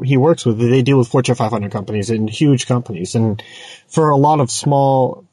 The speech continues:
or starting freelancers or small agencies, they're, like, they, they can't even imagine how to start working with clients that even have, like, ten thousand dollar budgets. They're so used to the mom and pop shops where a few thousand dollars on a website is a huge deal.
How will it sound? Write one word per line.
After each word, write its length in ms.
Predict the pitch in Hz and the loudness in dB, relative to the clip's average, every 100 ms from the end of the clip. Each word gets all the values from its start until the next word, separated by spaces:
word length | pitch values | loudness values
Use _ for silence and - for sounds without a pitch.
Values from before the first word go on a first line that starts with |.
| - | -6
or 240 | 135 123 | 0 0
starting 420 | 131 - 147 143 | 0 -2 0 0
freelancers 580 | 117 135 135 131 131 120 | 2 2 2 2 2 2
or 160 | 123 120 | 2 0
small 600 | - 143 151 139 123 - | -2 -2 2 2 0 -2
agencies, 640 | 135 185 120 101 123 110 | -2 0 0 0 0 0
they're, 200 | 120 113 | 0 0
like, 300 | 120 113 - - _ _ _ _ - | 0 -2 -2 -12 _ _ _ _ -4
they, 200 | 135 151 | 0 0
they 260 | 131 151 147 | 0 0 2
can't 200 | 185 185 | 4 4
even 180 | 165 | 4
imagine 380 | 143 143 156 147 | 2 2 2 0
how 180 | 127 139 | 2 2
to 60 | 123 | 0
start 280 | - 135 | 0 2
working 300 | 117 139 131 | 2 2 2
with 220 | 123 120 - | 2 2 0
clients 520 | 131 127 123 113 - | 0 2 2 0 -6
that 220 | 131 131 131 | -2 2 2
even 180 | 127 | 2
have, 160 | 127 120 | 2 2
like, 200 | 120 - | -2 -2
ten 200 | - 151 | -2 0
thousand 340 | 117 113 107 | 0 0 0
dollar 220 | 104 101 98 | 0 0 -2
budgets. 460 | 101 95 92 - | -4 -6 -8 -4
They're 240 | 123 127 117 127 127 | 2 2 0 -4 -10
so 180 | 143 147 | -4 0
used 260 | 139 139 - | 2 2 2
to 80 | 135 | 2
the 40 | |
mom 220 | 123 127 | 4 2
and 100 | 120 | 0
pop 220 | - 123 | 0 -2
shops 420 | - 123 113 - - - - - | 0 0 0 -2 -14 -20 -16 0
where 340 | 131 123 123 | 2 4 2
a 240 | - 139 - - - _ | -2 -6 -8 -14 -20 _
few 140 | - 165 | -2 0
thousand 300 | 143 131 127 | 2 2 2
dollars 200 | 127 123 | 2 2
on 60 | |
a 60 | 117 | 2
website 320 | 123 117 117 | 2 0 0
is 140 | 113 110 | -2 -2
a 40 | |
huge 480 | - 113 101 - - | -2 -2 -2 -6 -2
deal. 420 | 165 135 104 | 0 0 -2